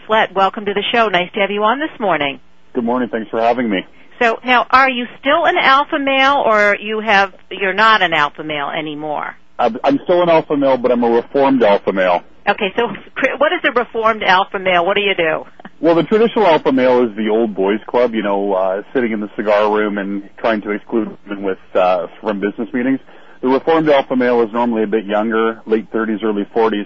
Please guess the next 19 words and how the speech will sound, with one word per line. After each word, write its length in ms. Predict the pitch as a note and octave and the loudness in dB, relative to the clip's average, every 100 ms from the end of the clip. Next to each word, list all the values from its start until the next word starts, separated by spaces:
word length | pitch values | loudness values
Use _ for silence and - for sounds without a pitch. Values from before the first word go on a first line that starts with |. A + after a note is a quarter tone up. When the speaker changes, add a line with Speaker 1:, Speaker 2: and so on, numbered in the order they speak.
| - | -6
Speaker 2:
who 220 | A#2 G#2 G2+ | -4 -4 -2
really 220 | A2 A2+ | 0 0
respect 640 | G#2+ G#2 - A2 A2 - | -2 -4 -4 0 0 -4
what 260 | A2 G#2+ - | -4 -2 -2
professional 460 | G#2+ G#2+ G#2 - | -4 -4 -2 -4
women 220 | G2+ G2 F#2+ | -6 -4 -6
are 40 | |
bringing 260 | F2+ F#2 F2+ | -6 -8 -10
to 80 | |
the 100 | F2+ | -12
table. 320 | E2+ F#2+ F2 - - - - | -4 -2 -2 -8 -18 -20 -6
Speaker 1:
So 80 | A3 | -4
he's 160 | D#4 | -2
a 140 | E4 B3+ | -2 0
baby 400 | B3+ C4 C4 B3+ | 0 0 -2 -4
boomer, 380 | B3+ B3 A#3 A3 | -2 0 2 0
Generation 760 | G#3 A3 G#3+ G#3 G#3 - G#3 F#3+ | 0 0 2 0 0 -2 -6 -4
Xer, 760 | F3+ F3+ - F#3+ F3+ F3 F3+ F#3+ - | -2 -2 -4 -4 0 0 -2 -8 -20
th-, 120 | - | -20